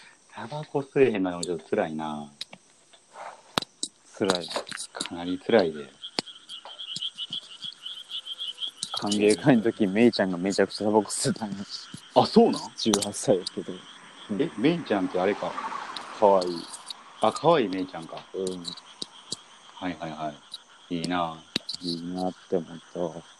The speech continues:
Speaker 1: まあ、ピアス開けてるしな。
Speaker 2: 下に七個開いてるらしい。
Speaker 1: やっば。すごいな。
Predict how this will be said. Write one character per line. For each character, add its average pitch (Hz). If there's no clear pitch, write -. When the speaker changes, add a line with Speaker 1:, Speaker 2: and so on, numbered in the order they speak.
Speaker 1:
ま 87
あ、 -
ピ 107
ア 117
ス 87
開 -
け -
て 107
る 113
し -
な。 87
Speaker 2:
下 -
に 101
七 117
個 -
開 135
い 117
て -
る 131
ら 110
し -
い。 -
Speaker 1:
や 98
っ 104
ば。 131
す 95
ご 135
い 143
な。 76